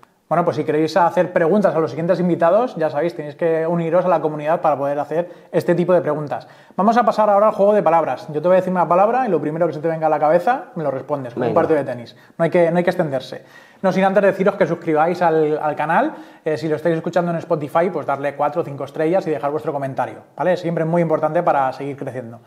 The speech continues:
Speaker 1: La primera palabra, blockchain.
Speaker 2: Libertad.
Speaker 1: Criptomonedas.
Speaker 2: Doble libertad.
Speaker 1: Almacenamiento.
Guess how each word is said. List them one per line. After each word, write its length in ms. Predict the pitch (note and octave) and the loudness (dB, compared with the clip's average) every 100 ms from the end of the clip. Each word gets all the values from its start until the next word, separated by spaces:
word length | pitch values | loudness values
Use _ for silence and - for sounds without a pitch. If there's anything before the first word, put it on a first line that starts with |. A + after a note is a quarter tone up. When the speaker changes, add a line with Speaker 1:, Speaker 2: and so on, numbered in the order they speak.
| _ _ | _ _
Speaker 1:
La 160 | E3 E3 | 0 2
primera 320 | G3+ B3 A#3 | 4 4 4
palabra, 500 | F3+ D3+ C3+ B2+ - | 2 2 0 -4 -8
blockchain. 520 | E3 A#3 - D#3+ C3 A2+ - _ - | 0 0 0 -6 -8 -14 -20 _ -6
Speaker 2:
Libertad. 440 | A2 G#2 G#2 A2 - - _ _ _ | -4 -4 -2 -4 -4 -20 _ _ _
Speaker 1:
Criptomonedas. 800 | D#3 - D#3+ D#3+ F3+ A#2 - - _ _ _ | -10 -6 -4 -2 -2 -4 -8 -20 _ _ _
Speaker 2:
Doble 320 | A2+ B2+ C3 | -4 0 2
libertad. 400 | B2+ A#2 G#2 G2 F#2 - _ _ | 2 0 -4 -8 -12 -18 _ _
Speaker 1:
Almacenamiento. 800 | - C#3+ C#3 D3+ C#3+ F3 D3 B2+ | -8 -6 -4 -4 -4 -4 -6 -10